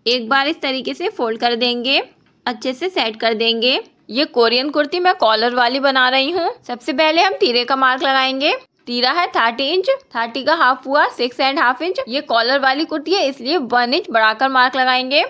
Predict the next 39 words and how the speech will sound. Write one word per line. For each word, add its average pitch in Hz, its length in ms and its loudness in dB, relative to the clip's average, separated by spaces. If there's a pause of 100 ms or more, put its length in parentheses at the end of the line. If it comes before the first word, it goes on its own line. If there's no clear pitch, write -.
(120)
अगर 233 220 0
ये 294 140 0
बिना 247 280 -2
कॉलर 262 320 0
की 302 140 -6
कुर्ती 302 300 -4
होती 311 340 2 (180)
तो 294 180 0
सिक्स 320 380 -6
एंड 294 280 -4
हाफ 254 280 0
इंच 262 140 -6
पे 302 120 -2
मार्क 285 280 2
लगाते। 294 440 0 (300)
कॉलर 226 360 2
वाली 277 280 0
कुर्ती 311 320 -2
में 370 180 0
वन 226 320 0
इंच 311 180 -2
बढ़ाकर 226 440 2
मार्क 277 260 2
लगाया 262 380 2
जाता 277 320 2
है। 339 200 2 (260)
सेवन 233 600 2
एंड 254 200 -2
हाफ 247 260 0
इंच 262 140 -6
पे 320 120 -2
मार्क 233 320 0
लगाएंगे। 240 520 0 (760)
अब 262 180 0
इसकी 302 300 -2
आर्म 240 320 0
होल 269 180 0
लेंथ 277 280 0
लेंगे। 269 400 2